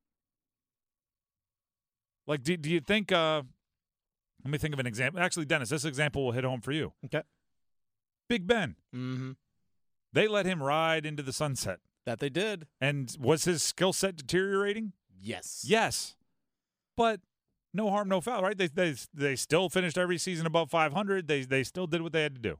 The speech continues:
Speaker 2: They got that big win against Cleveland, his final, I think, regular season game. They made it to the playoffs, and everyone's like, "We're good."
Speaker 1: Yeah,
Speaker 2: Everyone's like,
Speaker 1: exactly.
Speaker 2: "You know what? This is fine."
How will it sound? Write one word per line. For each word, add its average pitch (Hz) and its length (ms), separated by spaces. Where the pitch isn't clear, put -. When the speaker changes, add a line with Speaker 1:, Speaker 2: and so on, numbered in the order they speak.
Speaker 2:
They 131 100
got 165 280
that 147 200
big 165 200
win 165 180
against 160 280
Cleveland, 180 480
his 156 280
final, 170 540
I - 60
think, 156 160
regular 165 280
season 151 300
game. 208 380
They 147 120
made 156 160
it 175 80
to - 80
the 135 100
playoffs, 214 540
and 156 80
everyone's 165 400
like, 131 160
"We're 131 140
good." 113 240
Speaker 1:
Yeah, 165 280
Speaker 2:
Everyone's - 0
like, 143 60
Speaker 1:
exactly. 135 440
Speaker 2:
"You 143 60
know 156 100
what? 160 180
This 143 200
is 131 100
fine." 95 320